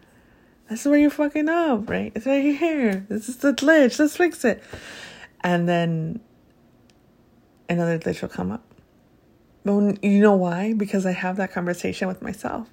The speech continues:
So I'm telling you, <laughs> like, I'm like, "Why do you self-sabotage? What is this? What is that? Why do you go here? Why do you tolerate this?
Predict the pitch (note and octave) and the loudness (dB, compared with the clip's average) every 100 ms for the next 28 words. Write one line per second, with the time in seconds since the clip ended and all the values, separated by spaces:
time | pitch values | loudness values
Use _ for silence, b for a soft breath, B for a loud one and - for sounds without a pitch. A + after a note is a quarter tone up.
0 | _ - F#3+ F3+ F#3+ A3 C#4+ F3 G#3 A#3 | _ -6 -2 -2 -2 0 0 0 4 6
1 | G#3+ F#3+ - B B B B B B _ | 6 2 -4 B B B B B B _
2 | _ G3 F#3+ F#3+ F#3+ _ _ _ - F#3+ | _ -4 -2 -4 -8 _ _ _ -10 -6
3 | E4+ E4 B3 G#3 F#3+ - F#3+ - G3 B3 | -4 -4 -2 -2 -2 -4 -6 -4 -4 -4
4 | E4+ - G#3 F#3 G3+ - - A3 C#4+ C4 | -4 -6 -8 -6 -6 -8 -8 -8 -8 -12
5 | A3 F3+ - F#3+ G3 E4 D#4+ B3+ A3+ G#3+ | -14 -16 -16 -8 -6 -4 -4 -6 -8 -12
6 | G#3+ _ _ _ G#3 G#3 D#4+ D4+ - F3 | -14 _ _ _ -8 -6 -6 -8 -10 -10
7 | F#3 F#3 F#3 - A#3 - | -8 -8 -10 -14 -18 -18